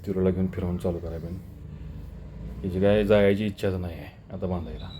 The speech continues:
मला फिरवायचं म्हणते नुसती. मार उडी बाई, उडी मार.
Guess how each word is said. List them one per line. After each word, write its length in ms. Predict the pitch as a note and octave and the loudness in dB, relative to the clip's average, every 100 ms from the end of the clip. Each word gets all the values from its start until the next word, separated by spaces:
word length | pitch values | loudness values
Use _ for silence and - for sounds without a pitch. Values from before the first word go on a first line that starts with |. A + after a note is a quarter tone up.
| - - - - - - - - | -10 -10 -10 -10 -12 -14 -12 -6
मला 200 | G2 F#2 | 2 4
फिरवायचं 380 | F#2+ G2+ F#2+ F#2+ | 4 4 4 6
म्हणते 240 | F#2 E2 D#2+ | 2 0 -6
नुसती. 280 | D#2 - - - - - - - - - - - - - - - - - - - - - - - - - - - - - - - - - - - - - - - - - - - - - - - - - - - | -10 -10 -14 -14 -14 -14 -14 -16 -16 -16 -14 -14 -12 -12 -10 -12 -12 -12 -14 -14 -12 -12 -12 -12 -12 -12 -12 -12 -10 -10 -10 -12 -10 -10 -10 -12 -14 -12 -12 -14 -12 -10 -10 -10 -10 -10 -10 -10 -10 -10 -10 -2
मार 140 | G2+ A2 | 4 6
उडी 180 | A2+ G2 | 6 4
बाई, 160 | F#2 G2+ | 2 2
उडी 160 | G2+ G#2+ | 2 4
मार. 180 | A2 | 2